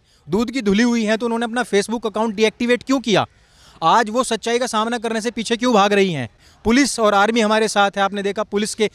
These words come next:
सिर फोड़ दिए गए। गुजरात के वीडियोज़ आप लोगों से देखे नहीं गए होंगे। मैं सबसे पूछना चाहता हूँ, इतने खतरनाक वीडियोज़ वहाँ के आए हैं, पुलिस से उनका कोई रिश्ता नाता नहीं, ना उनसे दुश्मनी,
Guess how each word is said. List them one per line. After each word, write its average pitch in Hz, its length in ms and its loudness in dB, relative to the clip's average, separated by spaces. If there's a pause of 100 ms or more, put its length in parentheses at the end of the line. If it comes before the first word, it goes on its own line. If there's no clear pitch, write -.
(200)
सिर 240 180 2
फोड़ 214 220 2
दिए 214 140 2
गए। 208 120 0 (220)
गुजरात 208 400 2
के 240 120 -2
वीडियोज़ 226 380 2
आप 226 120 2 (120)
लोगों 220 220 2
से 220 120 -8
देखे 226 240 0
नहीं 254 160 -2
गए 240 120 2
होंगे। 214 320 -4 (320)
मैं 185 60 -2
सबसे 233 260 -4
पूछना 233 320 -8
चाहता 220 240 -4
हूँ, 190 80 -4 (280)
इतने 226 280 2
खतरनाक 226 460 0
वीडियोज़ 233 400 0
वहाँ 214 160 4
के 240 100 -4
आए 233 140 0
हैं, 196 160 -4 (260)
पुलिस 226 220 2
से 262 100 0
उनका 254 260 2
कोई 247 160 2
रिश्ता 240 240 -2
नाता 233 240 0
नहीं, 208 180 -2 (260)
ना 202 100 4
उनसे 247 220 2
दुश्मनी, 226 440 -2